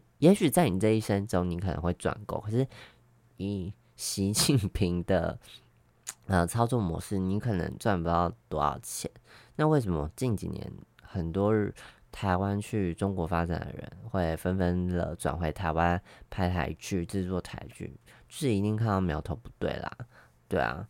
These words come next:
所以我就觉得说，哎，韩国开始把这些中国成员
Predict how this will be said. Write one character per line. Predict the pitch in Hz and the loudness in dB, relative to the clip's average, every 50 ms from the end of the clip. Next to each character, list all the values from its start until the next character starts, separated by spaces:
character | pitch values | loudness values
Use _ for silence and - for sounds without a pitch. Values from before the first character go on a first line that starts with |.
| - - - | -14 -18 -20
所 | - - - 135 | -8 0 2 4
以 | 127 120 113 104 95 - - - - - - - - - | 6 6 4 2 -2 -6 -12 -18 -18 -18 -18 -20 -14 -6
我 | - 107 113 | -2 -2 0
就 | 131 165 | 2 2
觉 | 170 - 120 | 2 4 4
得 | 101 98 | 4 4
说， | 95 - 127 113 | 4 2 2 2
哎， | - 135 175 175 | 4 4 2 2
韩 | 147 117 101 101 107 | 2 2 2 0 0
国 | - 101 92 87 | 2 2 2 2
开 | 87 - 107 107 104 | 2 0 -2 -2 -2
始 | 104 - - - 90 85 80 80 - _ | -2 -4 -6 -8 -8 -6 -6 -8 -8 _
把 | - 92 80 - - - - | 0 0 0 0 -2 -6 -8
这 | - 98 | -8 -8
些 | - - 92 90 85 | -6 -2 0 0 0
中 | - 101 104 | 0 0 0
国 | 104 95 92 | 0 -2 -4
成 | - - 80 | -4 -4 -4
员 | 82 90 110 | -4 -6 -8